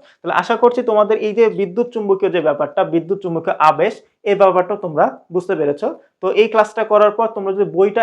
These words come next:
একবার রিডিং পড়ে ফেলো, আমার বিশ্বাস তোমরা বুঝতে পারবা। এরপরে যদি না বুঝো, তাহলে একটু ওই ভিডিওর নিচে কমেন্ট করো, যা কোন লাইনটা বা কোন সেকেন্ডটা কোন, বা কোন মিনিটটা তুমি বুঝোনি, তাহলে সেটা আমি বোঝানোর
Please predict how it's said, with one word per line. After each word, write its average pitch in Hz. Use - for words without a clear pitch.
একবার 170
রিডিং 190
পড়ে 208
ফেলো, 165
আমার 175
বিশ্বাস 180
তোমরা 170
বুঝতে 156
পারবা। 131
এরপরে 208
যদি 214
না 170
বুঝো, 180
তাহলে 175
একটু 175
ওই 202
ভিডিওর 185
নিচে 185
কমেন্ট 165
করো, 175
যা 156
কোন 175
লাইনটা 160
বা 170
কোন 160
সেকেন্ডটা 147
কোন, 151
বা 147
কোন 156
মিনিটটা 175
তুমি 151
বুঝোনি, 156
তাহলে 160
সেটা 160
আমি 156
বোঝানোর 160